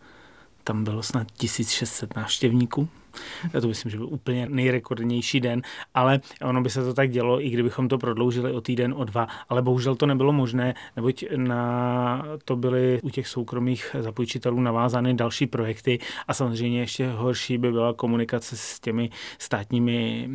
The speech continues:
muzeji, s těmi prodlouženími. Ono to není úplně tak jednoduché, že prostě někam zavoláte a řeknete: "My se to ještě prodloužíme o dva nebo o tři týdny." Ono to má nějaké fázování a vše bylo vlastně jako naplánováno a můžu říct, že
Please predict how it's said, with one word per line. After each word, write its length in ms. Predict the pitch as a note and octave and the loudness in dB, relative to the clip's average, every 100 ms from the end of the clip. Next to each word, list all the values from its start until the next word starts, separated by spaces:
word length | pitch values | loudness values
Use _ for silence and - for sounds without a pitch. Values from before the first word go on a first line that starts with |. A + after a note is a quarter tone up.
| C#3+ - | -8 -4
muzeji, 760 | C3 A#2+ A#2+ A#2 A#2 A2+ A#2+ | 0 2 2 2 2 2 0
s 80 | - | -4
těmi 220 | A#2 A#2 | -4 -4
prodlouženími. 800 | A2+ A2+ A2+ A#2 A2+ A#2+ A#2+ A#2 | -2 -2 0 0 0 2 2 2
Ono 160 | A2+ A2+ | 0 -2
to 100 | B2 | -2
není 160 | A2+ | 0
úplně 280 | A2 G#2+ A#2 | -2 -2 -4
tak 180 | A2+ A2 | -4 -6
jednoduché, 500 | A#2 A2+ A2 A2+ A#2+ | -4 -2 -4 -6 -8
že 120 | A2+ | -8
prostě 320 | A2 - - | -12 -16 -14
někam 220 | G#2 G#2+ G#2 | -14 -12 -12
zavoláte 440 | G2+ G#2+ G#2+ A2 | -10 -10 -10 -10
a 20 | |
řeknete: 280 | G2+ A#2+ A2+ | -6 -4 -4
"My 100 | A2 | -4
se 60 | G#2 | -4
to 80 | |
ještě 200 | A2+ - | -6 -6
prodloužíme 560 | A2+ G2+ G#2 G#2+ G#2+ G#2 | -10 -10 -10 -10 -10 -10
o 80 | G2+ | -12
dva 220 | G2 G#2 | -10 -8
nebo 160 | G#2 G#2 | -8 -8
o 80 | |
tři 200 | G#2 - | -6 -6
týdny." 340 | A2+ A2 A2 G#2 - - - | -6 -4 -4 -6 -8 -14 -8
Ono 220 | - A#2+ | -4 -4
to 80 | A#2 | -2
má 140 | A2+ A2 | -4 -4
nějaké 280 | G#2 B2+ | -6 -8
fázování 760 | A2+ A#2+ A2 A#2+ A#2 A#2 A#2 A2+ - - - | -6 -4 -2 -2 0 0 0 -2 -6 -10 -6
a 140 | B2 | -4
vše 480 | - - B2 A#2+ C3+ | -2 0 2 0 -2
bylo 240 | B2+ A#2+ A#2 | 0 2 2
vlastně 260 | A2+ - | 0 -4
jako 160 | A2 B2+ | -4 -4
naplánováno 1120 | A2+ - B2 A#2 A#2 A#2 A2+ A#2 A#2 B2 D#3+ | -4 0 2 2 0 0 0 0 0 -2 -2
a 260 | B2 A2+ | -2 -2
můžu 380 | A2+ B2 A2 A#2+ | -4 -4 -2 -2
říct, 240 | A2+ A2+ A2+ | 0 0 0
že 300 | A2+ A#2 | -2 -2